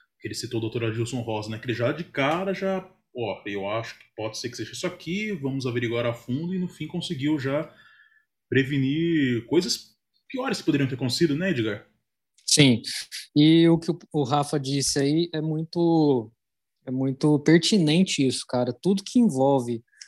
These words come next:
Speaker 2: a parte da, o gastrointestinal, né? É, envolve estômago também e tal,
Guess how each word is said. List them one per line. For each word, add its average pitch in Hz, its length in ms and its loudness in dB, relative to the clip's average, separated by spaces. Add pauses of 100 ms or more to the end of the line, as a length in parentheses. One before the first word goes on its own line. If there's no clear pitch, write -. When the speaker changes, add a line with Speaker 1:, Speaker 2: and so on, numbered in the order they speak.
(160)
Speaker 2:
a 123 100 -6
parte 131 520 -2
da, 120 680 -4 (180)
o 135 100 -8
gastrointestinal, 131 1080 4
né? 135 200 -2 (840)
É, 131 240 2
envolve 123 300 4
estômago 139 580 2
também 131 420 2
e 117 40 -6
tal, 143 400 0